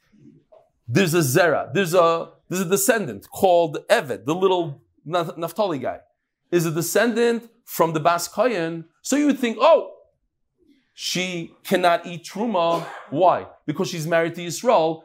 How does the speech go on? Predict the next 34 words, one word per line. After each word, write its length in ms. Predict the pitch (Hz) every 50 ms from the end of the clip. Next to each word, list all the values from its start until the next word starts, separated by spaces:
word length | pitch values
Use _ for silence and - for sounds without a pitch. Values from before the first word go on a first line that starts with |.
| _ -
It's 140 | 220 - 247
a 80 | 233
descendant 480 | 220 247 233 - 262 240 226 202 160 170
of 80 | 170
Yisrael. 340 | 165 170 151 - 202 170 147
And 80 | 147 202
anytime 420 | 262 277 254 190 233 214 220 220
there's 140 | 220 202 196 226 - -
any 380 | 196 233 233 226 226 214 214 - _ _ -
Zeicher 560 | 117 113 120 202 214 226 - - 185 165 160 160
of 100 | 151 151
the 120 | 170 170
Yisrael, 600 | 160 - - 190 226 233 220 220 226 226 226 226 - _ _ _ _ _ _ _
she 160 | - - 170 156
has 160 | 156 147 165
a 20 |
halach 260 | 151 151 165 160 156
of 60 | 165 160
Yisrael 300 | 165 156 - 165 156 160
and 80 | 151
she 80 | - 147
can't 160 | 165 160 165
eat 120 | 165 165
Truma. 340 | - 285 247 208 190 185 - _ _ _ _ _ _ _
We 140 | - 139 160
don't 360 | 202 226 233 226 226 220 220
consider 400 | - 170 156 - - 214 202 202
the 120 | 190 147 151
Eved 260 | 160 175 165 175 165
anything. 380 | 156 131 131 131 131 131 131 139
He's 120 | 156 143
a 60 | 147
big 320 | 127 - - 214 175 147 107
zero. 640 | 107 113 120 143 139 139 131 131 131 131 127 -